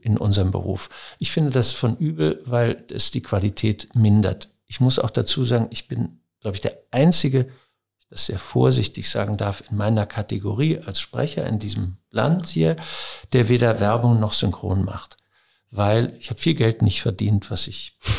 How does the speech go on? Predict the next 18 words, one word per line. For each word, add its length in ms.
gut 160
gebrauchen 420
könnte. 240
Äh, 160
denn 220
wenn 120
Sie 160
die 120
Relationen 840
kennen 440
von 460
Gagen 580
für 320
Werbung 600
und 260
für 240
Kunst, 560
dann 360